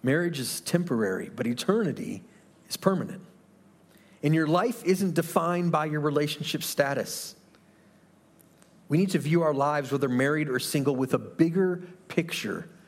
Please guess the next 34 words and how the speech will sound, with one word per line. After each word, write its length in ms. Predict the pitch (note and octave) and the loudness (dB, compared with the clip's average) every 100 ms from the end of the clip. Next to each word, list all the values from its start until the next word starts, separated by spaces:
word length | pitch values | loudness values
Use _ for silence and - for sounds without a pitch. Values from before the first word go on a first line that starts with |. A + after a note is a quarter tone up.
| - | -10
of 160 | B2 G#2+ | -6 -6
the 60 | |
kingdom 680 | A#2+ - B2 A#2+ A#2 A2 C3 | -4 -2 0 2 0 0 -4
of 200 | - G2 | -8 -6
God. 360 | G2 - - - - _ _ _ _ _ _ _ _ - | -4 -6 -10 -18 -20 _ _ _ _ _ _ _ _ -2
Paul 180 | C#3+ C#3 | 0 2
goes 240 | C#3+ B2 | 2 0
on 260 | B2+ A#2 G#2+ - - - - | 0 -2 -6 -14 -20 -20 -8
in 80 | A#2+ | -2
verse 200 | B2+ B2 | 0 0
twenty-five. 520 | - B2 A2+ B2+ A#2 | 0 0 0 0 0
He 80 | A#2 | 0
says, 180 | D3+ C#3 | 0 0
"Now 120 | D#3+ | 0
concerning 460 | E3 D3+ F#3+ F#3 E3 | 0 2 2 2 0
virgins, 480 | E3+ F3 D#3 D3 | 0 0 0 2
I 120 | D3 D#3 | 2 2
have 140 | G3+ | 0
no 120 | C4 | 0
command 440 | C4 D3+ D3 D3+ D3+ | 2 2 2 0 0
from 160 | C3+ | 0
the 80 | A2+ | 2
Lord." 340 | A2+ A2 F2+ | 2 2 0
So 140 | - G#2 | -4 -6
this 180 | B2+ C#3 | -6 -6
is 140 | - - - - - | -10 -14 -20 -20 -8
just 220 | D3+ - - | -6 -6 0
his 320 | - G#3 - | 2 2 0
thoughts, 600 | - D#3+ C3+ - - - - - - | -2 -2 -2 -6 -10 -10 -14 -20 0
his 240 | G3+ G#3+ | 2 4
opinion 440 | E3+ E3 F#3+ F3 D#3+ | 0 2 2 2 0
as 200 | D3+ D#3+ | 2 2
a 140 | B2+ - - C3+ | 0 -4 -8 0
godly, 540 | D#3+ E3 D#3 C3 G#2+ | 2 2 0 0 -2